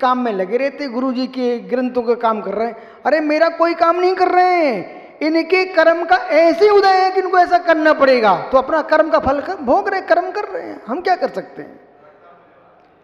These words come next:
अपने अपने कर्तव्य को कर रहे हैं। यदि अनुपम कहे,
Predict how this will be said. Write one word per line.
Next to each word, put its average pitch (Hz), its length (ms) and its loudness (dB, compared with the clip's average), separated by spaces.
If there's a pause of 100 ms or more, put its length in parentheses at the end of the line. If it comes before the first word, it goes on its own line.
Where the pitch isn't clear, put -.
(200)
अपने 381 320 0
अपने 427 320 0
कर्तव्य 392 420 0
को 370 100 2
कर 320 180 2
रहे 294 220 2
हैं। 208 280 -2
यदि 320 180 2 (420)
अनुपम 339 460 2
कहे, 359 340 0